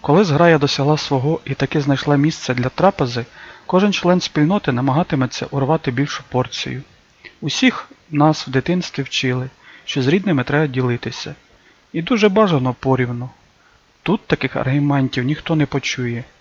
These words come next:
а ті гієни, які вполювали здобич, взагалі вважатимуть, що їм належить найбільший куш.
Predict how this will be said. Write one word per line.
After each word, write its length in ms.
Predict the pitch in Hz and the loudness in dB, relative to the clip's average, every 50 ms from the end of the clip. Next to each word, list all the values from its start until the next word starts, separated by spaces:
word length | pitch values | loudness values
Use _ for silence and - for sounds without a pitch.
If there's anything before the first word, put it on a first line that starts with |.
| _ _ _ _ - | _ _ _ _ -10
а 100 | - - | -6 -6
ті 160 | 123 - - 170 | -4 -2 -2 -2
гієни, 460 | 143 156 160 151 156 165 165 147 131 | 0 2 2 2 4 2 2 2 0
які 200 | 131 - - 143 | -2 -2 -4 -8
вполювали 520 | 131 - - 135 135 139 139 135 127 127 | -6 -4 -2 0 2 4 4 2 2 0
здобич, 560 | 120 120 120 147 180 175 160 147 - - - - _ - _ - | -2 -2 0 0 0 0 -2 -6 -8 -10 -10 -12 _ -20 _ -8
взагалі 440 | 127 123 147 170 156 185 180 147 131 | -4 0 2 2 2 4 2 2 2
вважатимуть, 800 | 123 120 127 123 113 139 165 - - 139 123 120 123 - - - - - - - - - | 2 0 0 0 0 0 -2 -2 -2 -4 -4 -4 -6 -8 -12 -20 -20 -20 -20 -20 -18 -10
що 200 | - - - 139 | -6 -2 0 0
їм 140 | 131 127 127 | 0 2 2
належить 460 | 127 123 123 139 165 165 165 - - | 2 2 4 4 2 2 0 -2 -2
найбільший 460 | 127 127 120 117 139 147 - - 143 | -2 -2 -2 -2 -4 -4 -4 -6 -8
куш. 420 | - - - 123 117 - - - | -8 -8 -8 -8 -8 -8 -12 -14